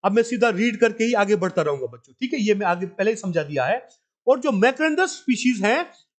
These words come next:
इनमें भी आगे दो अलग-अलग किस्म के स्पीशीज मिलेंगे, कुछ होंगे हमारे पास monoecious, कुछ होंगे हमारे पास dioecious।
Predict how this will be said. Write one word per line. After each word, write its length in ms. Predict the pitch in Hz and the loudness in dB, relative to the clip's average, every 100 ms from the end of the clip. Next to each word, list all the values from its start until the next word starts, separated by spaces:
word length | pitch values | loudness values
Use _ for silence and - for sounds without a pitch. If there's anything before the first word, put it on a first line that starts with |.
| _ 277 | _ -2
इनमें 340 | 370 349 320 | 0 2 2
भी 240 | 285 349 311 | 2 2 0
आगे 360 | - 247 302 | 0 0 0
दो 300 | 226 226 302 | 0 2 4
अलग-अलग 580 | 320 254 285 277 277 277 | 2 2 2 2 0 -2
किस्म 200 | 262 262 | -4 -2
के 140 | 233 | 0
स्पीशीज 400 | 214 - 220 262 220 | -2 -4 -4 -4 -2
मिलेंगे, 420 | 202 196 196 285 302 _ _ - | -2 0 2 2 0 _ _ -2
कुछ 180 | 349 320 | 0 0
होंगे 240 | 311 311 | 2 2
हमारे 260 | 277 254 254 | 4 2 2
पास 220 | 254 180 180 | 0 0 0
monoecious, 520 | 220 254 269 - 359 381 - - _ _ _ _ _ | 2 2 0 0 0 -2 -8 -16 _ _ _ _ _
कुछ 200 | 320 - | -2 2
होंगे 200 | 294 269 | 2 4
हमारे 260 | 226 220 233 | 2 2 2
पास 240 | 294 294 | 0 0
dioecious। 680 | 202 247 247 226 226 185 | 2 2 2 0 -2 -2